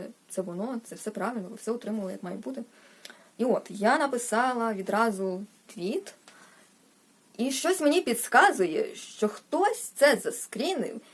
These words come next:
і передав видавцям, тому що я ввечері отримала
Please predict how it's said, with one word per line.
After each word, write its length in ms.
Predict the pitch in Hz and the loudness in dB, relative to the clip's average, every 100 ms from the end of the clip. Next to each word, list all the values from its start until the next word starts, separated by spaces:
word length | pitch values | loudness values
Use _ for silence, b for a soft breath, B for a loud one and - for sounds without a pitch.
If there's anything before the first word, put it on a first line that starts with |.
| B B - | B B -6
і 160 | 302 403 403 | 0 0 2
передав 640 | 285 302 311 269 285 190 196 | 8 10 8 6 6 4 2
видавцям, 720 | 190 190 185 - 240 339 330 | 2 6 4 4 4 6 4
тому 300 | 240 247 339 | -2 -2 -2
що 220 | 370 320 | -4 -4
я 640 | 302 220 240 277 269 269 269 262 240 - - | -2 2 4 4 4 2 -2 -4 -6 -8 -2
ввечері 540 | 208 262 - 262 262 | -2 -2 -6 -6 -4
отримала 680 | 190 185 226 277 254 254 | -4 -4 -4 -4 -4 -6